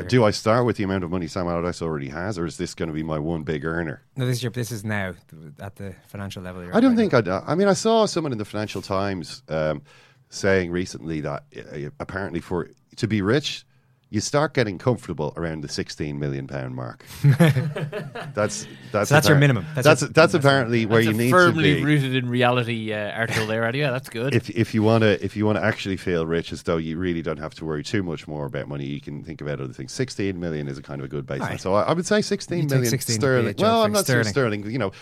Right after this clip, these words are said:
Speaker 2: some sterling, some euros, some gold. And I would take,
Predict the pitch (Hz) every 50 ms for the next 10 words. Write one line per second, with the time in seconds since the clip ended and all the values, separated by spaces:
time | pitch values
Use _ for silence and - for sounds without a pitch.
0 | - - - - - 165 170 160 151 139 - - 131 127 120 113 107 - 123 113
1 | 107 104 95 92 87 - - 87 90 85 82 67 58 57 - _ _ _ - -
2 | - _ _ _ _ - 85 90 90 87 87 - - 135 151